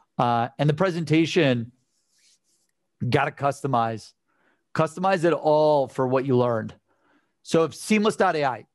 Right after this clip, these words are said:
you know, we deliver the world's best sales leads, find cell phones and emails for anyone in seconds. If you and I, if I'm pitching you, like, I'm gonna try to learn what's the thing that you care about most. You know, what do you use the most?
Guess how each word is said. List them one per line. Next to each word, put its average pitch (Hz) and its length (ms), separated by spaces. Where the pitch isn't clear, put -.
you 139 100
know, 139 60
we 143 100
deliver 175 300
the 160 80
world's 151 220
best 147 180
sales 151 300
leads, 139 180
find 143 240
cell 147 140
phones 139 240
and 139 240
emails 135 340
for - 160
anyone 131 240
in 123 80
seconds. 104 460
If 123 200
you 170 140
and 208 80
I, 180 260
if 147 160
I'm 147 140
pitching 139 340
you, - 220
like, 123 260
I'm 156 140
gonna 180 120
try 165 240
to 160 80
learn 147 560
what's 131 580
the 156 80
thing 156 180
that 147 60
you 139 100
care 143 140
about 135 240
most. 120 600
You 143 160
know, 135 80
what 151 160
do 170 40
you 165 100
use 151 300
the 135 100
most? 120 600